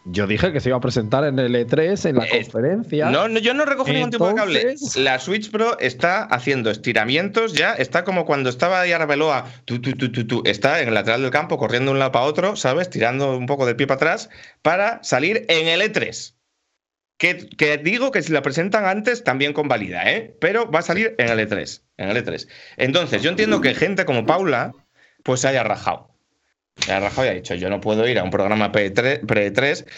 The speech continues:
Speaker 2: después del nubarrón de, de, de pesimismo y mal rollo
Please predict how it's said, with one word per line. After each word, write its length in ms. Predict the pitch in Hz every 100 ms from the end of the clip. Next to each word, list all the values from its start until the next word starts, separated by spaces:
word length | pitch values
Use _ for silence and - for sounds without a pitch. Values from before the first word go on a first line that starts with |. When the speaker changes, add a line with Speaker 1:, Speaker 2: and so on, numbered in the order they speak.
| -
Speaker 2:
después 600 | 101 104 - 135 135 - - -
del 320 | 95 101 98
nubarrón 640 | 101 95 98 123 151 113 101 - _
de, 320 | - 104 107 104
de, 260 | 101 101 95
de 280 | 90 104 107
pesimismo 800 | 120 120 110 135 175 160 127 120
y 20 |
mal 280 | 127 147 156
rollo 640 | 147 160 135 107 85 -